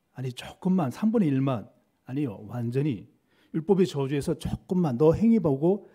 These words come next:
믿음 보고 조금만 율법의 저주에서, 열두 가지 문제에서도 한, 그 항목 중에 열두 가지 문제란 말은 또 그렇습니다. 하여튼 우리, 우리끼리만이니까.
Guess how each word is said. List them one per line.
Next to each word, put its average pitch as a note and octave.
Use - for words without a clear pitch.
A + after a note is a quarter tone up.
믿음 D#3
보고 D#3
조금만 F3
율법의 D3+
저주에서, C3
열두 D#3+
가지 F#3
문제에서도 D#3
한, D#3+
그 -
항목 A3+
중에 E3
열두 C#3
가지 D#3+
문제란 C3+
말은 C#3
또 A#2+
그렇습니다. A2+
하여튼 C3+
우리, B2+
우리끼리만이니까. C3